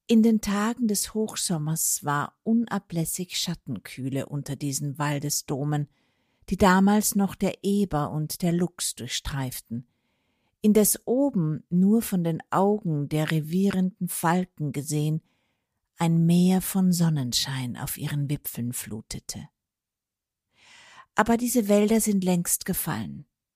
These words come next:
Nur mitunter gräbt man aus schwarzen Moorgründen oder aus dem Schlamm der Watten noch einige versteinerte Wurzel, die uns Nachlebende ahnen lässt,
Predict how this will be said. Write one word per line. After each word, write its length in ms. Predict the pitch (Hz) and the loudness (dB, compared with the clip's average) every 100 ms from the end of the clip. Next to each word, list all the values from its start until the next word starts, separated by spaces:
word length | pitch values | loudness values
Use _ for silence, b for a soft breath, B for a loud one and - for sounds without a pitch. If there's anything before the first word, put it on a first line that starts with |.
| _ _ _ _ _ | _ _ _ _ _
Nur 280 | 214 214 226 | 4 6 8
mitunter 680 | 220 226 - 214 208 208 190 | 6 2 0 0 0 2 -2
gräbt 440 | 180 175 180 _ | 0 -2 -2 _
man 140 | 180 180 | -4 -2
aus 160 | 160 | -2
schwarzen 600 | - - 135 143 - - | -4 -2 -4 -2 -4 -2
Moorgründen 920 | 165 175 170 165 - 160 156 - 156 143 _ _ _ _ _ _ | 0 2 2 2 0 -2 -2 -4 -6 -6 _ _ _ _ _ _
oder 320 | 170 175 160 | 0 2 2
aus 160 | 147 - | 2 -2
dem 160 | 156 | -2
Schlamm 520 | 151 - 165 170 160 139 | -2 0 0 0 0 -2
der 200 | 139 147 | -4 -4
Watten 460 | 156 _ - 117 | -6 _ -8 -6
noch 240 | 120 - - | -6 -10 -6
einige 400 | 147 143 135 131 | -2 -2 -4 -8
versteinerte 840 | - 139 - 165 165 - 160 151 | -8 -6 0 0 0 -2 -4 -2
Wurzel, 480 | 151 - - 123 - _ _ _ _ _ _ | -6 -4 -4 -4 -8 _ _ _ _ _ _
die 80 | - | -4
uns 300 | 190 185 - | 2 2 2
Nachlebende 1000 | 185 175 175 - 160 160 156 165 165 170 | 4 4 2 0 2 2 2 0 0 0
ahnen 420 | - 170 160 151 | 0 0 2 0
lässt, 460 | 139 156 - - - | 0 0 0 -2 -8